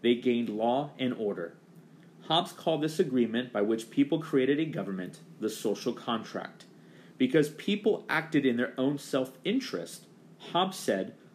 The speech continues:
the ruler needed total power to keep citizens under control. The best government was one that had the awesome power of a Leviathan, sea monster.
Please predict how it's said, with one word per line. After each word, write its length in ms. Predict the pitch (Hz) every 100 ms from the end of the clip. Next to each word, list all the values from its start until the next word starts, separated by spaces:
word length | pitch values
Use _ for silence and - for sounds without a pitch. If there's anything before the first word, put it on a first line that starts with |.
| -
the 100 | 131
ruler 340 | 131 170 180
needed 360 | 151 139 139 -
total 340 | - 139 151
power 400 | 151 107 98 101
to 140 | -
keep 320 | 120 - 135 -
citizens 500 | 120 104 98 107 -
under 220 | 98 92
control. 640 | - 101 - 175 117 - - - - - - - - -
The 80 | -
best 380 | 101 143 151 -
government 480 | 156 160 175 190 - -
was 240 | 107 107
one 340 | 104 104 139 147
that 120 | 123
had 180 | 120 107
the 200 | 113 -
awesome 460 | 117 135 156 180 160
power 420 | - 120 113 113
of 200 | 104 101
a 100 | 104
Leviathan, 800 | 110 98 107 107 95 - 90 78 - - - - -
sea 240 | - 120
monster. 500 | 98 76 - - -